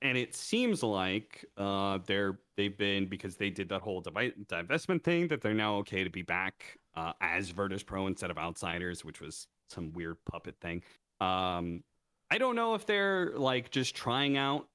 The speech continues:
uh, like, newish talent.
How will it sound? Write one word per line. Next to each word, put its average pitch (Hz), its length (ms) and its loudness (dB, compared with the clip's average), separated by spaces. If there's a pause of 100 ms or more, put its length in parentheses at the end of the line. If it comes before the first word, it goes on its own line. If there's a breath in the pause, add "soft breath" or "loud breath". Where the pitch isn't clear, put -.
(1400)
uh, 92 540 2 (100)
like, 90 460 -2 (1300)
newish 120 680 0 (100)
talent. 147 480 0